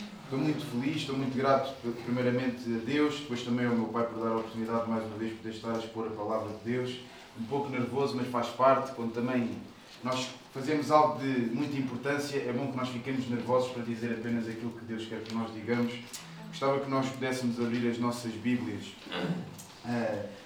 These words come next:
no primeiro capítulo de Gálatas. Eh, eu, se há coisa que eu fico feliz em fazer é estar na casa de Deus, e uma das coisas que eu mais gosto de fazer, não é,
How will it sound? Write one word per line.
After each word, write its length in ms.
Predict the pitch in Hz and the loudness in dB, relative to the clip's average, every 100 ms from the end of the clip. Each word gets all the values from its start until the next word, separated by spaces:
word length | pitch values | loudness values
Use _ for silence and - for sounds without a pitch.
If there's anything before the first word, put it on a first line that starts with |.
| - | -6
no 100 | 120 | -4
primeiro 300 | 117 135 127 | 0 2 2
capítulo 420 | 123 - 131 117 | 0 0 0 0
de 100 | 110 104 | -6 0
Gálatas. 720 | 120 127 - - 131 - - - - - - 180 190 202 208 - 240 - - - - - - - - - - - - - - - - - - - - - - - - - 381 - - - - - - - - - - - - | 6 6 4 0 -6 -8 -12 -16 -20 -20 -16 -10 -10 -10 -10 -10 -8 -10 -12 -16 -18 -18 -20 -20 -20 -20 -20 -20 -20 -18 -18 -18 -20 -12 -2 -2 0 -4 -6 -10 -10 -4 -4 -4 -8 -14 -18 -20 -20 -20 -20 -20 -20 -20 -6
Eh, 400 | 120 120 117 113 - - - - | 0 2 4 2 -2 -8 -10 -4
eu, 380 | 131 156 156 151 | 4 8 10 8
se 160 | 156 151 | 6 2
há 80 | 139 | 2
coisa 260 | 156 139 | 2 2
que 140 | 135 127 | 0 -2
eu 80 | |
fico 220 | 120 139 - 127 | -4 -4 -4 -2
feliz 180 | 143 | 0
em 120 | 131 120 | 0 -2
fazer 260 | 120 131 | -2 2
é 120 | 135 123 | 2 0
estar 240 | - 131 | 2 4
na 80 | 120 | 4
casa 280 | 123 120 117 | 2 0 -2
de 200 | 95 123 | -4 0
Deus, 180 | 139 120 | 0 0
e 200 | 123 123 | 2 2
uma 120 | 127 120 | 2 2
das 120 | 113 | 0
coisas 220 | 120 113 | -2 -6
que 80 | - | -2
eu 40 | |
mais 160 | 113 113 | 0 0
gosto 180 | 113 117 | 0 -2
de 80 | - | -4
fazer, 540 | 110 107 120 120 - 104 | -8 -6 -4 -4 -6 -8
não 160 | 107 | -6
é, 80 | 110 | -6